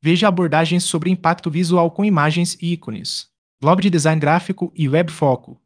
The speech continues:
Conteúdo para designers gráficos e web. Uso, inspiração e recursos práticos. Tom, direto, visual e aplicado ao dia a dia. O site quer ser útil para o seu trabalho, rápido de ler e aplicável.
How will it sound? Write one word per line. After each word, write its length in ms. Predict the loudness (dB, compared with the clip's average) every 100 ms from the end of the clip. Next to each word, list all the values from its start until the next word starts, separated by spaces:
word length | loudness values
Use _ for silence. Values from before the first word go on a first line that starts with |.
| _
Conteúdo 440 | -4 0 0 -2
para 180 | 0 0
designers 500 | 0 2 2 2 0
gráficos 640 | 0 0 0 -4 -4 -6 -4
e 80 | 0
web. 320 | 2 2 0
Uso, 280 | 0 -2 -6
inspiração 600 | -8 -2 0 0 0 -2 0
e 60 |
recursos 520 | -2 0 0 -2 -2
práticos. 480 | -2 0 0 -2 -4
Tom, 280 | -2 -2 -4 -10 -4
direto, 440 | 0 0 -2 -10 -20 _
visual 440 | -4 0 2 2 2
e 80 | 0
aplicado 520 | 0 0 0 2 2
ao 80 | 0
dia 240 | 2 2
a 40 | 2
dia. 260 | 2 2
O 40 | 2
site 320 | 2 0 0
quer 240 | 0 0
ser 200 | 0 0
útil 220 | 0 0 -2
para 180 | -2
o 20 | 0
seu 160 | -2
trabalho, 560 | -2 0 2 2 0 -8 _ _ -2
rápido 340 | 0 0 -2
de 140 | 0
ler 280 | 2 2 0 0
e 80 | -2
aplicável. 720 | 0 -2 0 -2 -2 -10